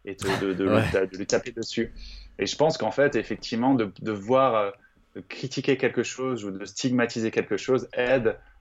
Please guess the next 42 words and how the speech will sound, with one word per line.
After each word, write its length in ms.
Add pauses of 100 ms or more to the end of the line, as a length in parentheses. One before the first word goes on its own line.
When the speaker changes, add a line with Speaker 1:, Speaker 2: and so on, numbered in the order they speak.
(500)
Speaker 1:
à 80
certaines 440
personnes, 560
euh, 760
de, 220
de 120
pouvoir 340
se 120
rapprocher. 640
Et 40
pourquoi 280
les 100
gens, 180
ils 160
aiment, 200
en 60
tout 160
cas 120
les 140
Français, 400
nous 260
les 120
Français, 320
on 100
aime 140
autant 240
critiquer, 420
je 80
pense 160
que 80
ça 160
nous, 180 (420)
ça 120
nous 120
permet 260
aussi 260
de 40
nous 120
rapprocher 800
et 60
de, 400
de, 260